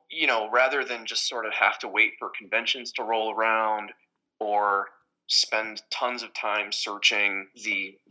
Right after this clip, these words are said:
vastness that is the, uh, interwebs. So, um, it, you know, it sort of came about just out of personal need for something that's a little bit more consolidated and, uh, easily accessible.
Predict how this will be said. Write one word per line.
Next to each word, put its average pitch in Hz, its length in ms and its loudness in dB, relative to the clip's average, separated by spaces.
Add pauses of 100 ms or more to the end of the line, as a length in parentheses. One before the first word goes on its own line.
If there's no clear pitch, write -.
(100)
vastness 104 800 2
that 104 140 -2
is - 500 -6
the, 95 260 -6
uh, 80 180 0 (200)
interwebs. 101 680 0
So, 139 380 0
um, 135 220 2 (140)
it, 147 260 -6
you 196 80 -2
know, 135 80 2
it 139 180 -4
sort 170 200 -4
of 170 80 -6
came 147 180 -4
about 143 380 2
just - 160 -2
out 120 160 4
of 120 80 -2 (120)
personal 123 540 -2
need 110 340 2
for 104 420 0 (120)
something 120 340 -4
that's 113 160 -2
a 131 40 -2
little 120 200 -6
bit 127 140 -12
more 120 220 -2 (100)
consolidated 98 800 -4 (560)
and, 92 320 -6
uh, 90 240 2 (520)
easily 110 400 -2
accessible. - 640 0